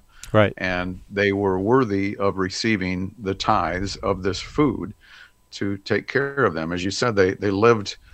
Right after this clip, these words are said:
Speaker 2: among the people. They didn't have their own fields like the other tribes did. And so that tenth of the food from the other tribes was going to support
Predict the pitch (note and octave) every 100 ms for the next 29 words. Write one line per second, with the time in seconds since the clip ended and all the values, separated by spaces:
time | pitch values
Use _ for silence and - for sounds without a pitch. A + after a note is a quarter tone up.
0 | - - G2 A2 A2+ F#2 - C3+ C#3+ F2+
1 | A#2+ - - - - G2+ G#2+ A#2 B2 B2+
2 | G#2+ G#2+ G#2 G2 A#2 G#2 A2+ A2 G2 -
3 | G#2 G2 B2+ A#2+ F#2 D#2 D#2 F2+ E2+ D#2
4 | A2+ A#2+ - - - - F#2+ - - F#2
5 | F#2+ G#2 - G#2 G2 - - C#3+ A2+ -
6 | - _ _ _ - G#2 G#2+ A#2 - C#3
7 | G2 G2+ G#2 B2 G#2+ G2 G#2 A2 - E2
8 | F2+ - A2+ F#2+ G#2+ F#2+ F#2 - G2+ -
9 | - - A#2 G2